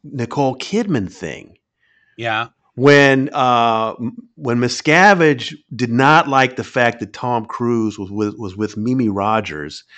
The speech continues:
Speaker 1: because of Mimi's dad, who was a squirrel.
Speaker 2: Yeah.
Speaker 1: And Greg Wilhare was working out of that office alongside of Marty, and Marty personally witnessed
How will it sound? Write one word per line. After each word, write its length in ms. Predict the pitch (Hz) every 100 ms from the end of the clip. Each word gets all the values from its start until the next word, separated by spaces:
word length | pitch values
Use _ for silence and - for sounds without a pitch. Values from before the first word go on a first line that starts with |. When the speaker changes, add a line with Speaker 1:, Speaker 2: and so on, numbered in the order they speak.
| - -
Speaker 1:
because 580 | 117 - 143 139 131 -
of 260 | 120 104
Mimi's 380 | 110 120 113 95
dad, 380 | - 107 104 101
who 60 |
was 180 | 98 90
a 60 | 80
squirrel. 720 | - - 107 90 64 65 - _ _ _ _ _ _
Speaker 2:
Yeah. 280 | 110 107 85 _ _ _ _ -
Speaker 1:
And 440 | 123 127 123 123
Greg 320 | 107 123 151 139
Wilhare 1000 | 123 156 190 151 120 98 90 95 113 165 _ _
was 380 | 120 117 120 107
working 560 | 107 143 160 156 120 117
out 220 | 113 131
of 80 | 120
that 200 | 113 -
office 480 | 123 127 131 107 110
alongside 560 | 104 113 113 - 110
of 80 | 95
Marty, 560 | 95 104 147 135 85 85
and 160 | 98
Marty 480 | 101 110 156 151 139
personally 600 | - - 139 139 131 107
witnessed 760 | 98 123 127 - 104 95 -